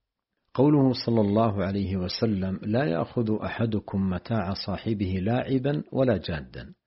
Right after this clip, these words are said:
فهذا مما لا يجوز من المزاح، أن يأخذ الإنسان متاعاً لصاحبه ويكون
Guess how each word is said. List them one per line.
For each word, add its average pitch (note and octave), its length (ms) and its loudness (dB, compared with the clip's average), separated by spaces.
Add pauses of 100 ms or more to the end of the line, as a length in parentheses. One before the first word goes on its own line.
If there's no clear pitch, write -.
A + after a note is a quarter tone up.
(680)
فهذا C3 340 2
مما C3+ 380 4
لا G#2 240 4
يجوز G2+ 360 0 (240)
من G#2 180 2
المزاح، E2+ 640 -6 (140)
أن G2+ 80 0
يأخذ G#2 420 -2
الإنسان G2 640 -2
متاعاً G2 480 -2
لصاحبه F#2+ 720 -4 (640)
ويكون A2 800 2